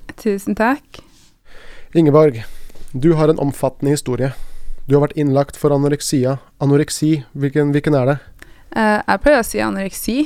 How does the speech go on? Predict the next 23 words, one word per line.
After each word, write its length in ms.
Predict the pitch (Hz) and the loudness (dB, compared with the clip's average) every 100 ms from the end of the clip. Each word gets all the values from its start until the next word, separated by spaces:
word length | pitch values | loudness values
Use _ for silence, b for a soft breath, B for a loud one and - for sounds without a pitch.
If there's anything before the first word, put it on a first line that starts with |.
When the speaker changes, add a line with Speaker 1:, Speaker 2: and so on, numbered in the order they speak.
| - | -4
Speaker 1:
men, 240 | 254 247 233 | -2 0 2
eh, 380 | 220 202 190 190 | 0 0 -2 -4
man 260 | 196 196 190 | -4 -4 -4
kan 220 | - 185 | -4 -6
sikkert 340 | - - - - | -6 -12 -10 -4
si 140 | 254 190 | -2 -2
det 120 | 185 | -4
man 160 | - - | -6 -6
vil. 200 | 226 226 | -6 -4
Jeg 180 | 202 | -6
tror 160 | 202 208 | 0 0
det 80 | 202 | 2
latinske 800 | 214 208 - 165 175 185 - 208 208 | -2 -4 -6 -8 -6 -8 -8 -4 -2
er 160 | 175 | -2
anoreksia 800 | 175 185 185 - - 190 185 185 | -4 -4 -6 -8 -6 -6 -6 -6
nevrosa, 720 | 185 185 190 185 180 - 214 - b b b b b | -6 -6 -4 -4 -6 -4 -4 -6 b b b b b
men, 340 | 127 107 104 | -2 0 0
Speaker 2:
Ja. 120 | 202 196 190 190 | 0 0 0 -2
Speaker 1:
eh, 40 | |
du 80 | 196 | -2
kan 200 | 196 190 | -2 0
bare 160 | 202 - | -2 -2
si 200 | 143 | -6